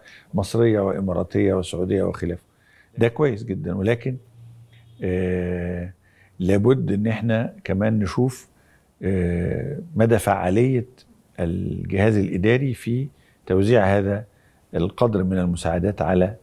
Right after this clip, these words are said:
النازحين. في حالة غزة الوضع أصعب بكتير، لأن مفيش زي لبنان، مفيش، آه، حكاية إن في عندنا أكسس و-،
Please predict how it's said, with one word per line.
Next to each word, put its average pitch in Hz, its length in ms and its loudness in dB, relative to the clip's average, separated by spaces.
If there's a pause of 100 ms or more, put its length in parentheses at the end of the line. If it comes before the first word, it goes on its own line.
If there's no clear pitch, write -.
(200)
النازحين. 92 960 2 (500)
في 92 120 -2
حالة 180 340 2
غزة 151 420 0
الوضع 113 440 0
أصعب 107 320 -4
بكتير، 90 360 -8 (540)
لأن 107 400 0
مفيش 131 380 2
زي 131 280 2
لبنان، 92 460 0
مفيش، - 500 -4 (100)
آه، 90 200 -4
حكاية 120 600 -2
إن 92 460 -2
في 104 140 -2
عندنا 101 520 2
أكسس - 420 -6
و-، 101 280 -2